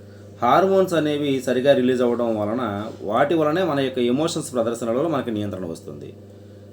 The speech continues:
అధివృక్క గ్రంథుల నుంచి ఎడ్రినలిన్ అనే హార్మోన్ విడుదలవుతుంది. ఆ ఎడ్రినలిన్ అనే హార్మోన్ సరిగా రిలీజ్ అయితేనే మనకి ఎమోషన్స్ కంట్రోలింగ్ అనేది ఉంటుంది. సామాజిక విషయాలలో, నైతిక విషయాలలో మార్పులు ఏర్పడతాయి.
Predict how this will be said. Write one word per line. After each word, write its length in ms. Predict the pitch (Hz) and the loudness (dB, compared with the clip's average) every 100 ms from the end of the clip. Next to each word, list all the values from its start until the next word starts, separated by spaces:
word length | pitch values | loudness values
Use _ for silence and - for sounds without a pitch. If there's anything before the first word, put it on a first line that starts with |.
| - | -4
అధివృక్క 360 | 123 165 165 | 0 0 0
గ్రంథుల 300 | 165 151 151 | 0 2 2
నుంచి 300 | 147 143 143 143 | 0 -4 -2 2
ఎడ్రినలిన్ 420 | 127 135 151 139 | 2 2 0 2
అనే 160 | 139 131 | 0 0
హార్మోన్ 320 | 120 120 131 | 0 2 2
విడుదలవుతుంది. 760 | 117 113 110 107 101 95 98 - | 0 2 0 0 -2 -2 -2 -2
ఆ 40 | |
ఎడ్రినలిన్ 520 | 110 127 160 175 170 165 | 0 2 2 4 4 4
అనే 140 | 160 | 2
హార్మోన్ 360 | 143 151 156 156 | 2 2 0 0
సరిగా 320 | 143 139 143 | 0 0 0
రిలీజ్ 260 | 139 143 | 0 0
అయితేనే 560 | 143 143 160 208 151 135 | 0 0 -2 0 -2 -4
మనకి 440 | 139 147 147 139 135 | -4 -4 -2 -2 0
ఎమోషన్స్ 420 | 147 175 165 - | 2 2 0 0
కంట్రోలింగ్ 440 | 139 139 143 127 | 0 2 0 2
అనేది 200 | 123 135 | 0 0
ఉంటుంది. 380 | 117 90 78 73 - - - - - | -2 -4 -10 -12 -16 -20 -20 -20 -12
సామాజిక 460 | - 127 160 151 135 | -2 0 2 2 2
విషయాలలో, 560 | 131 127 120 113 113 | -2 0 0 2 2
నైతిక 340 | 110 120 143 135 | 2 0 -2 -2
విషయాలలో 400 | 123 123 113 117 | -2 0 -2 0
మార్పులు 340 | 107 107 107 | -2 -4 -4
ఏర్పడతాయి. 580 | 95 80 82 82 80 76 | -4 -6 -10 -8 -10 -10